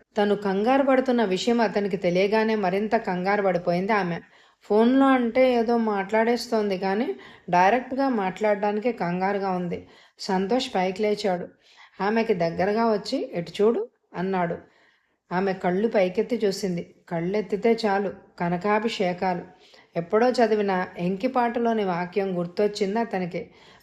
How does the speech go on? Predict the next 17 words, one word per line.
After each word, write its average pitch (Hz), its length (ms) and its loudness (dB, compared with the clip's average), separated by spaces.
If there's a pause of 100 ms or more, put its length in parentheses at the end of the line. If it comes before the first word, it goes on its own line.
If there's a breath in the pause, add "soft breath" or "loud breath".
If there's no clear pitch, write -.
పైగా 240 300 4
ఆమె 226 260 0
ముఖార 226 480 0
విందాన్ని 208 540 0
చూడడం 185 580 -2 (180)
అంత 226 320 0
దగ్గరగా 202 640 2 (100)
అదే 196 260 2
మొదటిసారి. 180 720 -4 (480 soft breath)
"చూడు 170 340 -4
పల్లవి, 175 640 -4 (340 loud breath)
నీలో 185 300 2
ఇలాంటి 180 480 0
కంగారు, 180 640 -2
భయము 185 460 -2
వంటి 185 300 -2
ఉండకూడదని, 190 880 0